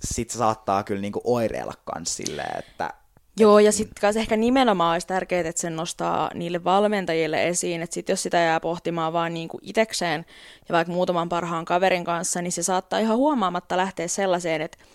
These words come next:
Speaker 2: sitten niinku lietsotte kaikkea sitä niinku tavallaan sitä epäilyajatusta
Speaker 1: Niin.
Speaker 2: vahvistavaa vaikka oikeesti, sit, niin sitten saatatte niinku päätyä jotenkin sellaiseen katastrofiajatteluun, että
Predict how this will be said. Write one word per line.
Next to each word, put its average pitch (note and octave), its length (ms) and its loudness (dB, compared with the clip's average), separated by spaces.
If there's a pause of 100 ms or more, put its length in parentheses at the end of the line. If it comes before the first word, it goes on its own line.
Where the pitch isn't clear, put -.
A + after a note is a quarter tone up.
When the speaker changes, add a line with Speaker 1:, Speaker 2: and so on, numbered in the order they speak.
(420)
Speaker 2:
sitten - 300 -6
niinku E3+ 240 0
lietsotte G3 640 2
kaikkea E3 500 -4
sitä D#3 280 -6 (560)
niinku E3 220 -12
tavallaan E3+ 720 -6 (720)
sitä F3 360 -2
epäilyajatusta E3+ 1160 2 (1600)
Speaker 1:
Niin. F3+ 120 4
Speaker 2:
vahvistavaa E3+ 1040 4 (1080)
vaikka D#3+ 320 2
oikeesti, F3 680 4 (120)
sit, E3+ 140 -4
niin F3 120 -2
sitten F3+ 240 0
saatatte F3 360 4
niinku E3+ 220 -4
päätyä F#3 400 0
jotenkin E3+ 220 -4
sellaiseen F3+ 320 -6
katastrofiajatteluun, F3+ 1160 -2
että G3 280 -6